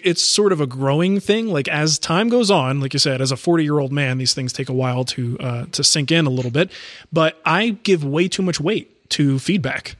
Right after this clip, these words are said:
and comments. And, uh, and I, I, I don't mean to say that in a negative way. It's just, there are some comments that don't deserve the weight, uh, that I give them. And that is sort of, I think, a carryover from having lived a large portion of my life without things like,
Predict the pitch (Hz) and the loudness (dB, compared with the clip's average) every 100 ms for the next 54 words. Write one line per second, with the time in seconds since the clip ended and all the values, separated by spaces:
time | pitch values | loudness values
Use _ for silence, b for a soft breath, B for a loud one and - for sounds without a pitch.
0 | - 135 - 165 135 - - - 135 127 | -2 0 2 0 0 0 0 0 -2 0
1 | 127 143 143 143 143 135 131 147 135 135 | -2 -4 -4 -2 0 0 0 0 -2 -4
2 | _ - 165 180 175 165 147 160 143 139 | _ -4 0 2 2 2 0 0 -2 -2
3 | 135 147 135 127 117 120 135 156 - 143 | -2 -2 -2 -6 -8 -6 -2 -2 -2 -2
4 | - 139 127 - 151 - 143 143 147 147 | 0 0 0 0 0 0 0 0 0 -2
5 | 135 151 147 143 180 277 123 117 131 135 | 0 0 2 4 4 4 0 -2 -2 -2
6 | 123 - B B B - 139 135 135 139 | -2 -8 B B B -2 0 2 2 2
7 | 139 247 127 120 B B B B 156 151 | 2 0 -2 -8 B B B B 0 2
8 | 147 139 - 147 175 214 - 185 165 156 | 2 0 -6 0 2 2 2 0 0 0
9 | - - - 170 160 143 - 175 147 127 | -2 0 0 2 2 -2 -2 -4 -4 -6
10 | - 302 208 131 131 131 156 b b - | -4 0 0 0 -2 -2 -4 b b -4
11 | 151 151 147 151 147 151 147 143 139 143 | 0 2 0 -2 -4 -2 0 0 0 0
12 | 143 190 185 - 156 - 139 139 135 139 | 4 2 2 -2 -2 0 0 0 0 -2
13 | - 160 165 151 - 160 143 139 139 131 | 0 0 2 0 0 -2 -2 -2 -2 -4
14 | - | -10